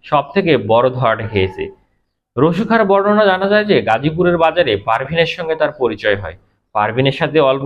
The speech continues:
দিনেই যে সম্পর্ক করে ফেলে, আপাত দৃষ্টিতে এটিকে বলে যায় একটি প্রেমের সম্পর্ক। পারভিন এমনিতে বেশ সহজ সরল একটি মেয়ে, যদিও সে বিবাহিত এবং তিন সন্তানের জননী, তবুও সে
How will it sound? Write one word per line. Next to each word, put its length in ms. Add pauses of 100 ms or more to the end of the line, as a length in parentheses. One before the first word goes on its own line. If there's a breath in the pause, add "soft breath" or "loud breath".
(100)
দিনেই 280
যে 140
সম্পর্ক 480
করে 200
ফেলে, 240
আপাত 260 (100)
দৃষ্টিতে 500 (500 soft breath)
এটিকে 280
বলে 260
যায় 280
একটি 180
প্রেমের 360
সম্পর্ক। 360 (200)
পারভিন 460 (140)
এমনিতে 400
বেশ 280
সহজ 260
সরল 280
একটি 200
মেয়ে, 240 (420)
যদিও 340
সে 200
বিবাহিত 420
এবং 280 (120)
তিন 200
সন্তানের 500
জননী, 360 (280)
তবুও 300
সে 160